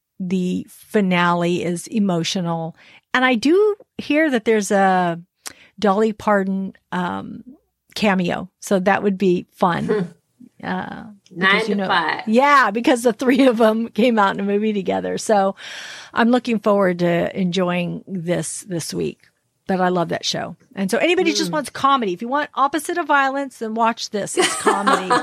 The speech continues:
Speaker 2: <laughs> You'd be
Speaker 1: The
Speaker 2: crazy by the time they go to bed.
Speaker 1: Yeah, I know,
Speaker 2: Ooh,
Speaker 1: right?
Speaker 2: what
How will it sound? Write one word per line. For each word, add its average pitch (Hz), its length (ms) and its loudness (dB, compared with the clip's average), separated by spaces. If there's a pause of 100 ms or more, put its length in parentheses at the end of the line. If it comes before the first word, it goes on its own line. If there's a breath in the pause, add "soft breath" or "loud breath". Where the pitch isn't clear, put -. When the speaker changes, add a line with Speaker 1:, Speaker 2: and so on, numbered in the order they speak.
(120)
Speaker 2:
<laughs> 294 400 -2 (1200 loud breath)
You'd - 160 -12
be 208 160 4
Speaker 1:
The 285 80 0
Speaker 2:
crazy 202 640 0
by 175 160 -4
the 165 100 -2
time 175 300 -8
they 170 260 -10 (160)
go 170 140 -12
to 170 80 -6
bed. 254 80 -4
Speaker 1:
Yeah, 226 400 2
I 208 240 4
know, 233 340 4
Speaker 2:
Ooh, - 40 0
Speaker 1:
right? 220 200 2
Speaker 2:
what 381 380 2